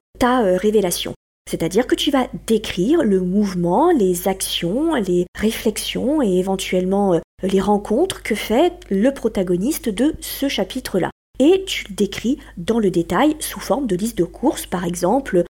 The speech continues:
le héros, euh, entre dans un café, tiret numéro un, tiret numéro deux, il rencontre, euh, sa sœur,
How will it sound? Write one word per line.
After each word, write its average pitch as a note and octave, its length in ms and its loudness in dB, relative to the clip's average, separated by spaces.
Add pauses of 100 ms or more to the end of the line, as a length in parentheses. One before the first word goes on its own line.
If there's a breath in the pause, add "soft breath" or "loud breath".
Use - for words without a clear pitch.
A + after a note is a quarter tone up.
le G#3+ 500 2
héros, G#3 480 4
euh, F3+ 120 2
entre G3 420 0
dans F3 240 -2
un E3+ 60 -4
café, A3+ 380 0
tiret F3+ 280 -4
numéro F3 380 0
un, B3+ 180 2
tiret G3+ 300 -2
numéro F#3+ 340 0
deux, F#3+ 180 2 (220)
il C#4 140 6
rencontre, A3+ 600 -2
euh, F3+ 100 -2
sa F3 180 -6
sœur, C#4 480 2